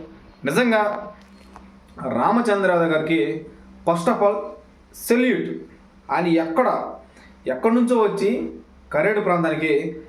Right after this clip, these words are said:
మద్దతుగా నిలబడి ఎంతో కష్టపడి ఆ రోజు ఆ కార్యక్రమాన్ని నేషనల్ హైవే మీద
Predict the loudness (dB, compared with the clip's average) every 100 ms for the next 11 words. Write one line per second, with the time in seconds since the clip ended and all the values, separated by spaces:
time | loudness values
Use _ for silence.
0 | -16 -4 -2 2 2 4 2 2 2 0
1 | 0 -4 -8 -16 -6 -4 0 0 0 -2
2 | -2 0 2 0 -4 -10 -18 _ _ -2
3 | 2 2 2 0 0 -4 0 2 0 0
4 | 0 2 0 0 -4 -8 -12 -20 -8 -2
5 | 0 0 2 2 2 2 2 0